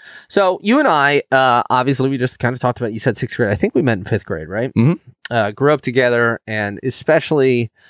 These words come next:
Speaker 1: uh, middle school, but really high school,
Speaker 2: Mm-hmm.
Speaker 1: along with Eric, we were really, really, really, really close friends. Uh, we spent a, a lot of time playing cards, playing, uh, like, uh,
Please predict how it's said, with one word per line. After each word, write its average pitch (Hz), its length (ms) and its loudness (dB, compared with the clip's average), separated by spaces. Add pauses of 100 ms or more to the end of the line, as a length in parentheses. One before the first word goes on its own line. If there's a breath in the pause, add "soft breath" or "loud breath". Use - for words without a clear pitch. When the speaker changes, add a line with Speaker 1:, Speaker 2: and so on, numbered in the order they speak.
(440 soft breath)
Speaker 1:
uh, 101 600 2
middle 139 180 0
school, 123 200 0
but 101 160 0
really 131 340 2
high 120 200 0
school, 110 540 -2
Speaker 2:
Mm-hmm. 90 160 -6
Speaker 1:
along 107 340 2
with 104 100 4
Eric, 110 480 2
we 104 200 -4
were 95 200 -4 (160)
really, 110 380 2
really, 104 320 -2
really, 104 300 -4
really 101 280 -2
close - 280 0
friends. 95 480 -2 (380 loud breath)
Uh, 90 320 0
we 95 80 -2
spent 101 240 0
a, 92 160 0 (640)
a 101 100 -2
lot 113 380 2
of 110 140 0
time 101 600 -2
playing 87 320 -10
cards, 113 720 2
playing, 101 420 -4
uh, 92 340 -6
like, 85 340 -12
uh, 82 260 -6